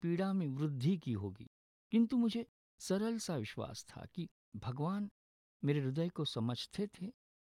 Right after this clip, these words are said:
और वे उनकी सहायता करने के लिए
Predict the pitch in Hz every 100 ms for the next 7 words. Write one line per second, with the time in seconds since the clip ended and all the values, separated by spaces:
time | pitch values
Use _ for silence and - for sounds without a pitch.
0 | - 147 147 147 214 226 220 214 202 151
1 | 151 175 170 170 - 131 143 160 - 147
2 | - 127 147 117